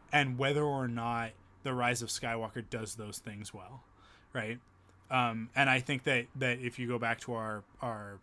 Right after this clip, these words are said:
uh, watch along, uh,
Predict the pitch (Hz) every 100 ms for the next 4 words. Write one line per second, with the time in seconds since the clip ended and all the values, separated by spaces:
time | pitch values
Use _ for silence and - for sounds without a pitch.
0 | _ _ _ _ _ - 127 104 101 120
1 | 123 120 107 104 101 101 - - - _
2 | _ _ _ _ _ _ _ 131 113 107